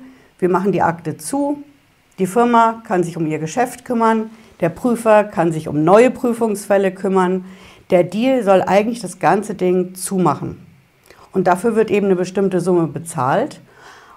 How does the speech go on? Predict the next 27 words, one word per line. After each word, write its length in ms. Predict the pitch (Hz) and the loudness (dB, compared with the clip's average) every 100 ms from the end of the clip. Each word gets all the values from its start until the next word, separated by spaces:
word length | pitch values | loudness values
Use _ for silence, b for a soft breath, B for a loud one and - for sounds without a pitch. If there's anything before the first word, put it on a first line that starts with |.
| _ | _
Und 200 | 190 185 | 0 4
dann 160 | 185 | 4
dürfte 280 | 180 240 247 | 4 0 2
ja 160 | 220 - | 2 2
eigentlich 380 | 180 196 262 | 2 2 0
im 80 | 226 | 0
Nachhinein 600 | 226 220 226 226 226 226 | -2 0 0 0 0 4
nicht 220 | 262 294 | 2 2
mehr 140 | 208 180 | 0 0
die 120 | 160 | 0
Steuerfahndung 760 | - 160 143 139 147 139 139 143 | -2 0 0 -2 -6 -4 -4 -6
anrücken, 580 | 143 135 135 131 131 | -6 -6 -10 -6 -8
oder 280 | - 175 165 | -2 2 2
doch? 260 | 151 131 - - - - _ _ - _ - _ _ - _ _ _ - b b b b b b _ | 0 -4 -6 -18 -20 -20 _ _ -20 _ -20 _ _ -20 _ _ _ -20 b b b b b b _
Dazu 300 | 185 294 269 | -2 2 2
muss 180 | 262 | 2
man 200 | 269 262 | 0 0
wissen, 340 | 247 247 247 226 | 0 0 -2 2
der 160 | 190 | 2
Deal 400 | 175 180 226 294 | 2 -2 0 0
im 180 | 285 220 | 0 -2
Steuerrecht, 840 | 214 - 202 208 190 151 143 - 180 | -4 0 4 6 4 2 -2 -4 -8
das 120 | 180 | -6
ist 220 | - 233 | -8 -2
ein 100 | 214 | 0
ganz 300 | 185 208 208 | 2 0 0
spezieller. 680 | - 180 - 160 151 127 120 | -6 -10 -6 -2 -2 -2 -6